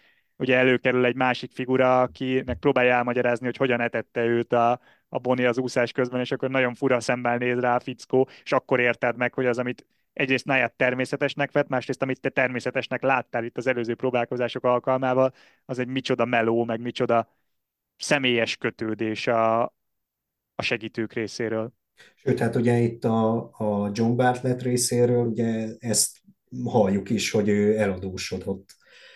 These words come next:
Speaker 2: Ö, nyilván nem emiatt, ö, ez már csak tetézte a problémáját, de, ö, de ő például tényleg a saját, ö, életét is,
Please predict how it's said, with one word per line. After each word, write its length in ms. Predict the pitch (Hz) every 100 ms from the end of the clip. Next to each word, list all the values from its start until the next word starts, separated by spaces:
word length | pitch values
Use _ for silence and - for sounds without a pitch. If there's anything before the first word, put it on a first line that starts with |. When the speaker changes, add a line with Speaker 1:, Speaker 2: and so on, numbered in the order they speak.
| - _ _
Speaker 2:
Ö, 300 | 104 101 104 110
nyilván 340 | 160 143 139
nem 180 | 143 143
emiatt, 680 | 120 117 107 127 - _
ö, 380 | - 131 120 120
ez 160 | 123 117
már 180 | 110 107
csak 180 | 117
tetézte 540 | - 107 101 98 - 104
a 140 | 101
problémáját, 920 | - 107 120 127 127 131 131 135 131 120
de, 460 | 120 120 117 - _ _ _ _ _ -
ö, 460 | 110 107 110 107 104 - _ _ -
de 200 | 117 113
ő 180 | 123
például 420 | 123 120 117 117 117
tényleg 320 | 101 90 92
a 40 |
saját, 580 | 92 - 92 92 95 95 - - _ _ _ _ _ _ _ _ -
ö, 480 | 107 98 98 95
életét 600 | 98 117 104 98 107 101
is, 440 | 107 - - -